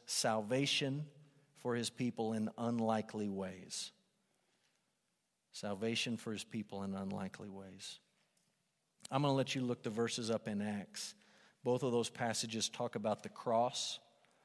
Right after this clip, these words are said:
and the horror of the cross and the, the ugliness of the cross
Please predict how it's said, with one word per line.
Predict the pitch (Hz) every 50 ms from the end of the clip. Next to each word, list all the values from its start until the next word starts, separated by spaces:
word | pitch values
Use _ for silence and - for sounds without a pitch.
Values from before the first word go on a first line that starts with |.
| _ _ _ _ _ _ _ _ -
and | - 107 107 98
the | 87
horror | - - - 127 120 127 131 135 131 127
of | 127 123 131
the | 139 -
cross | - - 135 131 131 131 135 143 - - - - - - - - - - _ _ _ _ _ _ _ _ _ _ _ -
and | - 107 107 101
the, | 95 95 95 92 98 - - -
the | 110 101 - - -
ugliness | 120 120 139 139 139 139 135 135 135 127 127 - 139
of | 120 120
the | 123
cross | - - - 131 127 127 127 127 135 - - - - -